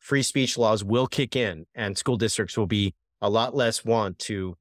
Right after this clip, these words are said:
cave to Moms for Liberty. All right, let's go to, let's go to reasons for hope. My reason for hope is that there is a woman in Texas who is suing, uh, the state over a life-threatening,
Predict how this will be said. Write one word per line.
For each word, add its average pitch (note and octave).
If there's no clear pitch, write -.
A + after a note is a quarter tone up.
cave A#2
to A#2
Moms G2
for G2+
Liberty. E2+
All D3+
right, B2+
let's C#3+
go D#3+
to, C3+
let's C#3+
go F3
to D3
reasons B2+
for A#2
hope. G#2+
My B2+
reason D3
for A#2+
hope A2+
is A2+
that A#2
there B2
is A#2
a A2+
woman C#3+
in B2
Texas B2
who B2+
is A#2+
suing, C3
uh, G#2+
the A#2+
state A2
over A#2
a C3
life-threatening, G#2+